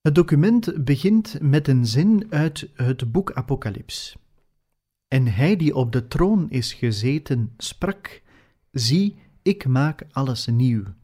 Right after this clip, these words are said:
En ik hoorde zeggen: 'Schrijf deze woorden op, ze zijn onfeilbaar waar.'" Na een lange synodale reis van luisteren naar het volk van God in de kerk van het Amazonegebied,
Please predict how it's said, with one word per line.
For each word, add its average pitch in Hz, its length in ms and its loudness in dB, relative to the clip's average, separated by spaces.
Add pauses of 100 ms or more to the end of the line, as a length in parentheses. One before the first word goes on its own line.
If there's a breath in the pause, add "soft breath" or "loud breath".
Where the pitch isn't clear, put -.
(540)
En 123 160 0
ik 113 100 -2
hoorde 110 580 -4
zeggen: 151 480 -2 (360 loud breath)
'Schrijf 170 580 0
deze 117 340 2
woorden 120 600 0
op, - 280 -4 (300 soft breath)
ze 120 220 0
zijn 139 440 -2 (100)
onfeilbaar 123 1000 -2 (100)
waar.'" 101 640 -8 (2750)
Na 151 240 4
een 143 180 6
lange 208 400 6
synodale 143 720 2
reis 113 500 -2
van 117 340 0
luisteren 143 720 0
naar 120 180 0
het 117 160 -4
volk 202 300 -2
van 107 280 0
God 170 360 -4
in 117 200 -2
de 107 80 -4
kerk 175 440 -4
van 113 180 -2
het 104 180 -6
Amazonegebied, 120 1040 -4